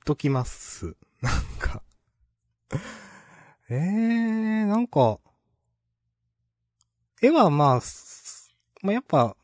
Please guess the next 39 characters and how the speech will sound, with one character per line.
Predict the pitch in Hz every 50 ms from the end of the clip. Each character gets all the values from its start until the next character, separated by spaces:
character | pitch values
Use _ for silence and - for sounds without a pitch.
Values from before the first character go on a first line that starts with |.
| _ _ -
な | 180 185
ん |
か、 | - 160
ほ | - - 160
の | 175 196 220
見 | 247 285 311
え | 320
る | 269 214 165
少 | - - - 175 185
年 | 190 196 196 202 202
の | 208 214
頃 | - _ - 220 196 180
か | - - - 127
ら、 | 117 107 104 101 - -
ま | - 165 139
あ、 |
地 | 123 131 151
味 | 196 277 -
と | _ - - 202 160
は | 131 117 101 - - _ _ _
言 | 135 120 120
わ | 117 117
れ | 117 120 120
て | - - 131
た | - - 107 -
け | _ - 101
ど、 | 92 95 95 90 - - _ -
ま | 147 143 123 101 -
あ、 | _ -
画 | 147 175
力 | 214 220 - - -
は | 269
高 | - 196 - - 190 180
い | 160
と | - - 107 95 95
思 | 95 95 92 92
い | 92 90
ま | 92 92 92 95 -
す。 | - - - - 87 85